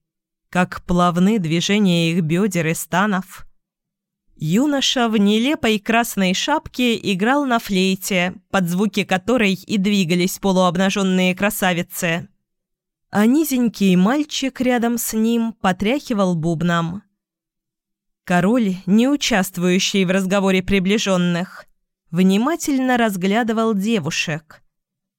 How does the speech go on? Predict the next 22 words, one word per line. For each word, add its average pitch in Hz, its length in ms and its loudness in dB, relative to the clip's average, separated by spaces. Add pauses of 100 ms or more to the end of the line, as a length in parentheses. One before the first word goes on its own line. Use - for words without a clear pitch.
(200)
А 220 140 0
как 269 160 -2
только 285 320 -2
танцы 262 360 -2
закончились, 220 920 -4
велел 214 480 0
им 269 120 0
остаться 285 680 -2
и 247 180 -2
откинулся 262 720 -2
на 240 120 0
спинку 214 440 -4
кресла. 185 640 -2 (1120)
«Что - 380 -2
думаете?» — 247 840 -2 (680)
спросил 190 640 -2
он 196 140 4
сидящих 196 640 -2
вокруг. 190 560 -4 (640)
«Как 277 340 0
вам 240 380 2
выступление?» 175 1200 0